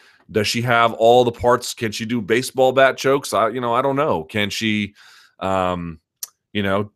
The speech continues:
how good is her over under pass? I, I don't, I don't know. Like, all the various things that you would need over time to say you have a brown belt resume and a black belt resume. Maybe she doesn't have those things, but the core of what she has at a purple belt level, as you can see,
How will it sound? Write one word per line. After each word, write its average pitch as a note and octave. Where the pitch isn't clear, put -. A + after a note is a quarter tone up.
how A2+
good A#2+
is A#2+
her A#2
over A#2+
under B2+
pass? F2+
I, F#2
I A2
don't, A2+
I B2+
don't B2+
know. B2
Like, F#2
all C#3+
the C#3
various B2+
things B2
that G#2
you A2
would G#2+
need A2
over G#2
time F#2+
to G2+
say A#2
you A2
have A2
a F#2+
brown G#2+
belt G2+
resume F#2+
and E2
a E2
black G2
belt F#2
resume. F2+
Maybe A#2+
she C3
doesn't A2
have A2+
those F2
things, C#2+
but G2+
the G2+
core D3
of A#2
what A2+
she A2+
has A2+
at G2
a F2
purple -
belt A#2
level, G2
as F2
you A2
can F#2
see, A2